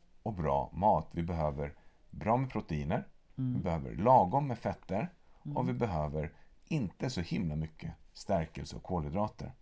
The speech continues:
Speaker 2: Mm.
Speaker 1: Så att dra ner på socker och stärkelserika livsmedel innebär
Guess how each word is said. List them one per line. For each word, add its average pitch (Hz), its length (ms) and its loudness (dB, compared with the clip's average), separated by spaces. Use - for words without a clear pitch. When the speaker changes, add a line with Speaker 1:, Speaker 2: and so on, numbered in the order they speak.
Speaker 2:
Mm. 151 200 0
Speaker 1:
Så - 140 -12
att - 180 -6
dra 92 200 0
ner 143 160 2
på 120 140 -2
socker - 580 -2
och 80 80 -6
stärkelserika 90 800 0
livsmedel 95 800 -4
innebär 90 720 4